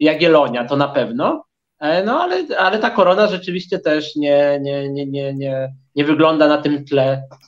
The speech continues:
e, słabo, bo ci zawodnicy naprawdę fajnie grają, no. Fakt, że, że, no, i jakby Korona dopiero zaczyna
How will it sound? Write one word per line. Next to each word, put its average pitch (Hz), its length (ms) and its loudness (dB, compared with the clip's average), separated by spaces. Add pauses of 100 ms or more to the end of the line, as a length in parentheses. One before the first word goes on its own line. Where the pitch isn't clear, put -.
e, 135 380 -2
słabo, 143 380 0
bo 302 100 0
ci 294 140 -6
zawodnicy 185 420 -4
naprawdę 214 340 -4
fajnie 302 260 -4
grają, 107 300 -4 (120)
no. 107 100 -20 (380)
Fakt, 180 240 -2
że, 160 380 0
że, 147 260 -6
no, 151 140 -4
i 147 200 -4
jakby 147 320 -2
Korona 156 360 0
dopiero 147 340 -2
zaczyna 143 500 -2